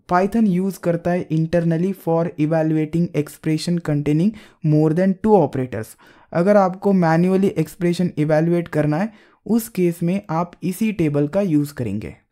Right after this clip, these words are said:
जो ऑपरेटर्स एक ही रो में प्रेजेंट हैं, इस केस में देखिए मल्टीप्लिकेशन, डिवीजन, फ्लोअर डिवीजन and modulo ऑपरेटर एक ही रो में प्रेजेंट है, इसका मीनिंग ये है कि सभी ऑपरेटर्स का प्रायोरिटी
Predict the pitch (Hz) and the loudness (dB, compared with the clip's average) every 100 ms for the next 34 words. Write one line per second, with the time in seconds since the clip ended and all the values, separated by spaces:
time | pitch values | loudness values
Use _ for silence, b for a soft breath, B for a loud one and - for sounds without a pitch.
0 | _ _ _ _ _ - 156 214 262 277 | _ _ _ _ _ -6 0 0 0 2
1 | 185 185 208 208 214 214 - _ - 202 | 0 2 0 2 0 -2 -8 _ 0 0
2 | 214 254 233 202 196 190 160 139 139 110 | 2 2 4 6 6 4 4 2 2 -4
3 | 90 - 185 175 185 175 180 160 143 143 | -8 -4 -4 -2 0 2 2 0 0 -2
4 | 135 156 170 180 170 165 170 180 175 151 | 0 0 0 -2 -2 0 -2 0 2 4
5 | 151 160 160 165 165 - 147 160 156 151 | 2 2 0 0 0 2 2 2 0 0
6 | 151 160 165 151 143 151 160 127 143 147 | 0 0 2 2 2 2 2 2 0 0
7 | 147 175 202 B B - 170 180 202 175 | 0 0 -2 B B 2 2 4 2 2
8 | 165 170 151 135 147 147 160 208 B B | 2 0 0 0 2 2 0 -4 B B
9 | B _ 202 - 240 208 190 185 165 160 | B _ -6 0 4 4 4 4 2 2
10 | 156 196 220 208 - 170 175 214 - 156 | 2 0 -4 -6 -4 -2 0 -2 -2 -4
11 | 160 160 165 165 160 - 180 - 151 139 | -2 -4 -2 -2 -4 -6 -6 -2 -2 2
12 | 147 151 147 190 247 | 2 2 0 0 -2